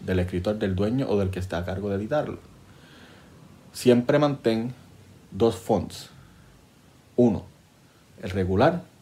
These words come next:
Dos, el cursivo. Tal vez van a, van a haber ocasiones en las que te toca hacer un narration box o cajita de narración y puedes darte el lujazo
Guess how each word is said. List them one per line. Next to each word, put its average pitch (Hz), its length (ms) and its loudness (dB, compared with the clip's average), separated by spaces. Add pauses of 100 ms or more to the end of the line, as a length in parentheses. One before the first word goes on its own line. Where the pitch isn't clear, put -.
(100)
Dos, 113 380 0
el 95 160 -2
cursivo. 92 460 -4 (760)
Tal 101 160 4
vez 127 180 4
van 123 160 2
a, 127 120 2
van 107 240 0
a - 20 0
haber 127 160 4
ocasiones 131 480 2
en 107 80 0
las 92 140 2
que 95 100 -2
te 90 120 0
toca 90 240 -2
hacer 117 260 0
un 117 320 0 (800)
narration 113 560 2
box 117 240 2
o 95 180 -2
cajita 95 340 0
de 110 60 2
narración 113 540 -2 (500)
y 101 120 -2
puedes 95 200 2
darte 113 480 2
el 107 160 2
lujazo 98 600 -2